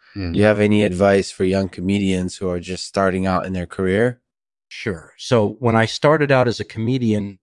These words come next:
Speaker 3: I didn't know anything about comedy or about how to perform on stage. All I knew was how to talk to people.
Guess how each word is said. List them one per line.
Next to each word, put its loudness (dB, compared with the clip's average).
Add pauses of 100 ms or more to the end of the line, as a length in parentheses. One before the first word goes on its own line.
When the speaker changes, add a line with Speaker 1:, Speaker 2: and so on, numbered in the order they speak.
Speaker 3:
I 0
didn't 2
know 4
anything 0
about -4
comedy 0
or -2
about -8
how 0
to -4
perform -2
on -2
stage. -2
All 4
I 6
knew 4
was -2
how 0
to -2
talk -2
to -16
people. -12